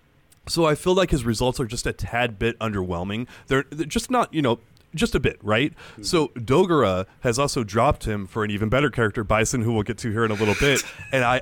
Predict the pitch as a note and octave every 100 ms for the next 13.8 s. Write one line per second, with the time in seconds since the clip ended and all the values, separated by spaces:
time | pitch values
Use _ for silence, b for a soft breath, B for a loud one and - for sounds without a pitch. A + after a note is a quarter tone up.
0 | - C3+ D#3 - C3+ C3+ B2+ B2+ G#2+ B2
1 | A#2+ - B2 - B2 G#2+ G2 F2+ E2 F2
2 | F#2+ G#2+ G#2+ - E3 E3 - F#2+ - C#3
3 | A2+ B B - D#3 E3 - D#3 C3 C#3+
4 | F#3+ G3+ - F3 - D3+ D3 B2+ G#2+ B2
5 | D3+ C#3 - B2+ G#2+ G#2+ C3 F#3 - F3
6 | D3+ C3+ D#3 E3 C3+ A2 G#2+ A2+ E3 F#3
7 | D#3+ A#2 G#2+ G#2 E3+ D3 A#2+ C#3 A#2+ B
8 | B C#3+ C3 - D#3+ G3 - D#3+ D3+ C3
9 | A#2 - E3+ D#3+ - C3+ A#2+ C#3+ F#3 F3+
10 | B2+ D#3+ E3 C3+ A2 A#2+ A2 - D3+ F3
11 | D3+ A2+ G2 F#2+ A2 D#3+ C3 G#2+ F#2+ B
12 | B B A#2+ A#2 A2 - C#3+ D3 D3 A2+
13 | - D#3 D#3 B2 A#2 A2+ B2+